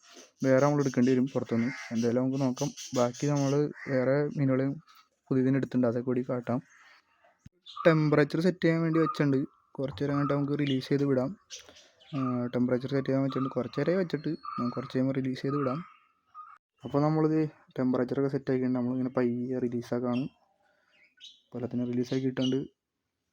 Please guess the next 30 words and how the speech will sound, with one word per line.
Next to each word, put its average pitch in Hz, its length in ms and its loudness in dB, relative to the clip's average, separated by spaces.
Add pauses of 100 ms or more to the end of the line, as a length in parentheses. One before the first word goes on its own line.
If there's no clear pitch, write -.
(580)
നമുക്കിനി 131 420 -4
ഇത് 139 100 0
ഗ്രോത്ത് 143 380 2
വെച്ചിട്ട് 143 300 0
നമുക്കിതിൻ്റെ 143 320 -2
ബാക്കി 135 240 2
അപ്ഡേഷനൊക്കെ 131 480 0
കാണാം. 131 240 0 (2250)
ഏ, 139 120 2 (160)
ഇതാണ് 147 260 2
നമ്മുടെ 151 280 2
ഓസ്കാർ. 135 500 0 (520)
ഒരു 170 220 4
വെയിലിൻ്റെ 156 440 8
വിഷയം 170 320 4
കാരണം 160 340 2 (420)
കാണാൻ 135 300 2
പറ്റുമെന്ന് 156 280 2
അറിയില്ല. 131 260 0 (580)
നമ്മൾ 156 200 4
ഒരു 190 140 10
ഇഞ്ചുള്ള 190 380 8
പിടുത്താണ് 170 380 6
ഇപ്പോൾ 165 160 2
ഏകദേശം 143 320 0
മൂന്ന് 143 220 0
ഇഞ്ചിൻ്റെ 151 260 2
അടുത്തായുണ്ട്. 139 400 0 (160)
ഷോർട്ട് 156 360 8
ബോഡിയാണ്. 160 400 6